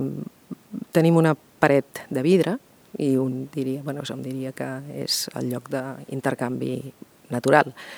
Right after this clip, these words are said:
però no és cert. Quan poses una paret de vidre en una climatologia com la nostra, amb la radiació que té solar a fora, amb la intensitat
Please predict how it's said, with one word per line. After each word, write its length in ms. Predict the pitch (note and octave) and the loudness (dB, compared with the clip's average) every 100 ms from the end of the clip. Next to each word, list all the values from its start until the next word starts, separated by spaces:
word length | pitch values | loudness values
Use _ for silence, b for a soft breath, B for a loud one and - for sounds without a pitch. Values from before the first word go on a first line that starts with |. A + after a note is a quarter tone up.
| B B - | B B 0
però 160 | C#3+ C3+ | 4 4
no 80 | |
és 80 | B2+ | 4
cert. 460 | - B2 - - - - - | 2 0 -4 -10 -10 -14 -6
Quan 300 | C3 C3 B2+ | -4 -4 -2
poses 300 | C#3+ C#3+ C#3 | 0 2 2
una 220 | C#3+ C3+ B2+ | 0 0 0
paret 240 | C3 C3+ | -2 0
de 100 | C3+ | 2
vidre 280 | C3+ C#3 B2+ B2 C3+ _ - | 4 4 2 -2 -6 _ -4
en 140 | C3 C3 | -2 0
una 720 | C3 B2+ B2+ B2+ B2+ B2+ C#3 - - | -2 -2 -2 -4 -6 -6 -10 -14 -2
climatologia 560 | D3+ C3+ C3 B2+ C3 D3+ | 0 2 2 2 4 4
com 80 | D3+ | 4
la 140 | C#3+ | 4
nostra, 380 | D#3 F3+ - C#3 | 4 2 0 -4
amb 100 | C3 | -4
la 80 | B2 | -4
radiació 480 | C3 C3 B2+ - C3+ | -4 -4 -4 -2 -2
que 80 | |
té 200 | C3 C3 C3 C3 B2+ C#3 B B | -2 -2 -2 -4 -6 -10 B B
solar 300 | B - C3+ C3 | B 0 2 2
a 80 | |
fora, 320 | B2+ D3+ F#3 D#3 | 2 6 8 8
amb 80 | |
la 80 | C#3 | 2
intensitat 720 | C3 C#3 C3+ B2+ - C3 - | 0 -2 -2 -2 0 -2 -4